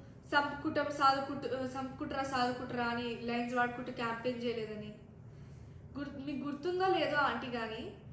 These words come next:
క్రాన్బెర్రీ జ్యూస్ పాయిజన్ బాటిల్లో పట్టుకొని పోయి, "ఇది నేను తాగుతాను, మీరు నాకు ఓటు వేయకపోతే" అని ఈటల రాజేందర్ తాతయ్య అన్నారా, అనలేదా?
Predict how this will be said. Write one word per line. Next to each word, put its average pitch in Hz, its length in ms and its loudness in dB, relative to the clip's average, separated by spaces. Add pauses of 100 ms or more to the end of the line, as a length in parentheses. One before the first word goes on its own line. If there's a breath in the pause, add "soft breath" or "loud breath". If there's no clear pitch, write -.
(1800)
క్రాన్బెర్రీ 349 720 6
జ్యూస్ 302 400 4
పాయిజన్ 269 420 8
బాటిల్లో 302 420 6
పట్టుకొని 247 520 0
పోయి, 226 520 -2 (200 loud breath)
"ఇది 285 140 -2
నేను 330 260 2
తాగుతాను, 302 640 6
మీరు 285 180 -4
నాకు 277 280 -2
ఓటు 277 300 2
వేయకపోతే" 247 800 0
అని 254 220 -2
ఈటల 277 440 2
రాజేందర్ 311 500 2
తాతయ్య 269 300 2
అన్నారా, 277 400 0
అనలేదా? 269 640 0